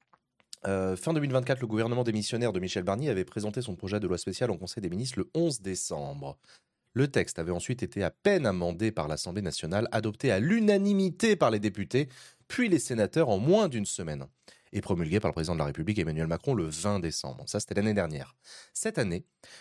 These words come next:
le processus débute avec une dizaine de jours de retard, alors que l'échéance finale reste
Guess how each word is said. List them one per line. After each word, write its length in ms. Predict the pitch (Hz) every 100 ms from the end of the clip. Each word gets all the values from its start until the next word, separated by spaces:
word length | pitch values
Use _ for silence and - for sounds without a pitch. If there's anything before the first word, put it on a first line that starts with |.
| -
le 140 | 117
processus 540 | 120 180 151 - 202 117
débute 480 | 127 113 175 - -
avec 260 | 98 143
une 120 | 110 95
dizaine 400 | 156 160 190 139
de 100 | 113
jours 200 | 147 135
de 80 |
retard, 600 | 85 123 123 82 69 71 -
alors 200 | 90 -
que 80 |
l'échéance 400 | 82 80 95 87
finale 360 | - 98 117 98
reste 400 | - 98 90 -